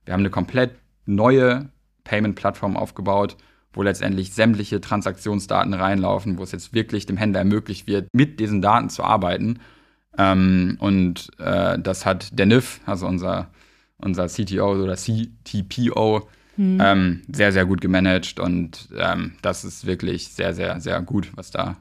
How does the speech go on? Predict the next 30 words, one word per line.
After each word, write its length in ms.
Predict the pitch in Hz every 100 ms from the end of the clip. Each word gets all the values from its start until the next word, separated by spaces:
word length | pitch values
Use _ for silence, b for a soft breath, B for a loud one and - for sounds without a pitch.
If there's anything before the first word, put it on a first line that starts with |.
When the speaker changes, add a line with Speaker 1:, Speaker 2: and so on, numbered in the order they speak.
| -
Speaker 1:
was 140 | -
da, 100 | 208
Speaker 2:
Mhm. 440 | 208 - - 92 85
Speaker 1:
ähm, 40 |
am 120 | 95
Markt 260 | 92 92 -
ist. 160 | 92 95
Und 80 |
das 160 | 90 -
Team 160 | - 101
ist 80 |
super. 400 | 107 90 95 92 b b b b -
Ähm, 300 | - 87 85 87 -
man 100 | 98
kann 320 | - 92 - 98
sehr 140 | 95
gut 100 | 98
mit 100 | 98
denen 140 | 92
arbeiten, 640 | 92 92 90 87 92 90 87
kriegt 200 | 85 -
sehr 140 | 90
schnell 180 | - 90
Feedback. 520 | - 87 92 90 - b b b b
Und, 560 | - 95 92 87 82 - -
ähm, 340 | 92 90 90 92
jetzt 180 | -
auch 100 | 98
aus 160 | 98 -
Kundensicht, 680 | - 127 123 120 131 -